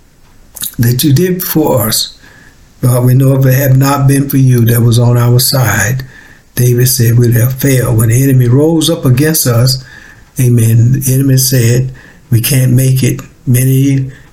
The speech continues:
many of you right now feel that you can't make it. God has told you you can't make it. Amen. But Jesus said you can make it. You can make it. Things are laid out for you. Your heart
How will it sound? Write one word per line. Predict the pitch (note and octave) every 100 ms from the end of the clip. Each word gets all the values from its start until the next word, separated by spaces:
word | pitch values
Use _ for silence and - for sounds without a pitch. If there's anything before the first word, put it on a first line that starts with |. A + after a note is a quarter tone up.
| -
many | C3 C#3
of | C3+
you | C3+ C3+
right | C#3 C#3 C#3+
now | C#3 C3+ C#3
feel | - C#3 C3+
that | C3 B2+
you | C3
can't | C3 C#3 C3+
make | B2+ C3 C3 C3
it. | C3 C3 - - - _ -
God | B2 C3 C3 C3
has | C3
told | C3+ C3+ C3
you | B2+
you | B2+ B2+
can't | B2+ B2+ B2
make | B2 B2 B2
it. | A#2+ A#2+ - - - - _ -
Amen. | B2 A#2+ A2+ A2+ A2+ B2 A#2+ -
But | B2+ A#2
Jesus | A3 A#3 E3+ -
said | C#3 C#3
you | C#3
can | C3 C3
make | B2 A2 -
it. | - - _ _ _ _ _ _ _ _ -
You | C3
can | C3+ B2
make | B2+ D#3+ D#3+
it. | D#3+ -
Things | C#3 C#3+ C#3+ C3+
are | A#2+
laid | B2 C#3 C#3
out | C#3 C#3+ -
for | C3+
you. | C#3 C#3+ D3 D3 - - _ _ -
Your | A2+
heart | A#2+ C3+ C3+ C3+ C#3 C#3 -